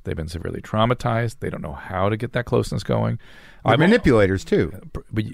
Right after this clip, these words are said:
Speaker 1: but that's, that's incumbent upon us, you know, and that's the piece that doctors don't get at all, is how they're <laughs> being manipulated. And I have, I have to bring people in the room with me to sort of double check me, 'cause I'm,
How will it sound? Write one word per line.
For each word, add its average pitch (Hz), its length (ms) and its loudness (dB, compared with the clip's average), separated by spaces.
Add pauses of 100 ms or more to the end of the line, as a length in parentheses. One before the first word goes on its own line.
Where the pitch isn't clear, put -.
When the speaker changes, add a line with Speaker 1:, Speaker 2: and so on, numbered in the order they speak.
Speaker 1:
but 113 140 6
that's, 139 260 2
that's 139 340 4
incumbent 107 360 0
upon 87 280 0
us, 71 460 -4
you 101 80 -2
know, 90 80 0
and 95 180 2
that's 120 220 2
the - 80 -2
piece 90 300 -4
that - 180 -6
doctors 95 340 0
don't 90 200 -8
get - 120 -10
at 85 120 -8
all, 87 640 4 (360)
is 87 140 -2
how 107 140 2
they're 98 140 4
<laughs> - 140 6
being 170 200 6
manipulated. 117 720 4 (280)
And 113 120 4
I 151 140 6
have, 113 180 2
I 120 100 6
have 143 140 4
to 104 80 -2
bring 92 160 2
people 101 200 0
in 92 60 0
the 87 80 -4
room 85 140 -2
with 107 200 2
me 82 120 -4
to 82 100 -6
sort 87 240 -4
of 78 80 -8
double 92 220 2
check 107 260 2
me, 85 160 -10
'cause 87 140 -4
I'm, 95 340 -2